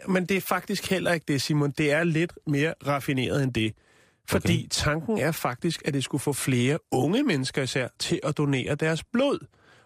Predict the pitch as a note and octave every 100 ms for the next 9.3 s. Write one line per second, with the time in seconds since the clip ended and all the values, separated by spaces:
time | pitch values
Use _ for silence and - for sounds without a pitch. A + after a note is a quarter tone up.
0 | _ F#3+ F3+ E3+ - F#3+ G3 D#3 C#3+ C#3
1 | D3+ C3+ C#3 D#3 C#3 - C3+ C3+ - -
2 | D#3 F3+ D3 B2+ D#3 - C3+ - - G3
3 | D#3+ D#3 D#3+ C#3+ C#3+ - D3 C#3+ F3+ -
4 | C#3+ B2+ B2 C#3+ C3+ C#3 C3 - A#2+ C3
5 | A#2+ A#2 A2+ D3+ C#3 - _ - - C#3+
6 | D3+ D3 C3 C3 C#3 E3 C#3 A2 A2+ G2+
7 | C3+ C3 - D3 C3+ C#3 B2+ A#2+ A2+ A2+
8 | C#3 _ - - C#3 D3+ A#2 G#2+ A2+ -
9 | - B2+ D3